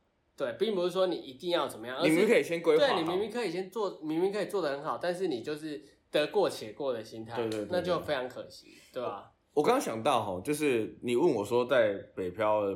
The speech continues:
Speaker 2: 体悟齁，其实我刚刚想到一个很重要的，
Speaker 1: 嗯。
Speaker 2: 就是要学会求救。
Speaker 1: 嗯哼。
Speaker 2: 对。
Speaker 1: 怎么说？
Speaker 2: 就是，呃，我的这个求救很像是找战友。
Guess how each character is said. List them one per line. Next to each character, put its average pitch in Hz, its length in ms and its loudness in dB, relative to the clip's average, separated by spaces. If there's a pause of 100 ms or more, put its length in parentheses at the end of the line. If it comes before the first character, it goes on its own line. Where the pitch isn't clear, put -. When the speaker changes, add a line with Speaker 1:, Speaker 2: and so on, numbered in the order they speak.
(160)
Speaker 2:
体 78 220 -14
悟 95 180 -6
齁， - 220 -16
其 113 80 -12
实 120 100 -6
我 113 140 -2
刚 113 140 -2
刚 113 100 -4
想 85 160 -12
到 95 160 -6
一 92 60 -6
个 - 60 -12
很 85 140 -14
重 90 220 -8
要 67 200 -8
的， - 100 -20 (100)
Speaker 1:
嗯。 135 240 -8
Speaker 2:
就 143 100 -4
是 135 400 -2 (180)
要 147 100 2
学 110 180 -4
会 113 160 0
求 87 240 -10
救。 80 240 -10 (440)
Speaker 1:
嗯 143 140 -4
哼。 160 280 -4 (240)
Speaker 2:
对。 120 120 0
Speaker 1:
怎 127 80 0
么 131 80 2
说？ 127 440 -4
Speaker 2:
就 156 80 -4
是， 139 420 0 (300)
呃， 120 240 2
我 143 140 4
的 160 80 6
这 247 120 -4
个 220 100 2
求 131 220 0
救 165 120 2
很 117 140 2
像 127 160 -4
是 127 180 -4
找 95 240 -4
战 95 360 -2
友。 65 160 -12